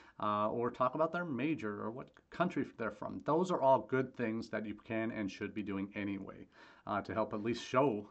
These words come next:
the, uh, <laughs> impression that you're personalizing your communication to them. What I'm talking about here in terms of personalization, this go, there are a number of different layers to this, as I said. Uh, s-, uh, personalization can involve, uh, multilingual content that you have available so that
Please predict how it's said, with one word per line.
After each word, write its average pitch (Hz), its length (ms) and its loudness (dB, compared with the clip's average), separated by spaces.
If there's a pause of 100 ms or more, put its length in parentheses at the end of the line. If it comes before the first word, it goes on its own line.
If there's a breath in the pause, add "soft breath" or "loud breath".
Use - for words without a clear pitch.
the, 104 300 -4
uh, 104 180 -2 (120)
<laughs> - 100 -4
impression 131 460 6
that 110 160 -4
you're 113 80 -6
personalizing 107 640 -4
your 101 80 -4
communication 98 680 -10
to 110 140 -8
them. - 140 -16 (540 loud breath)
What 160 140 8
I'm 160 80 6
talking 190 280 4
about 156 180 4
here 143 200 4
in 120 120 2
terms 113 200 -2
of 101 80 -8
personalization, 107 720 -2
this 139 160 0
go, 135 200 0 (100)
there 131 160 0
are 127 40 2
a 123 40 2
number 135 260 6
of 113 60 4
different - 240 -2
layers 113 340 2
to - 60 -16
this, - 180 -10
as 101 140 -8
I 104 40 -6
said. 104 320 0 (380 loud breath)
Uh, 101 160 2
s-, 104 160 -6
uh, 117 200 -8 (380)
personalization 117 760 0
can 110 380 0
involve, 104 560 0 (120)
uh, 104 100 0
multilingual 107 800 0
content 101 540 -4
that 110 180 -8
you 110 80 -6
have 101 180 -2
available 95 520 -8 (100)
so 107 120 -2
that 98 240 -2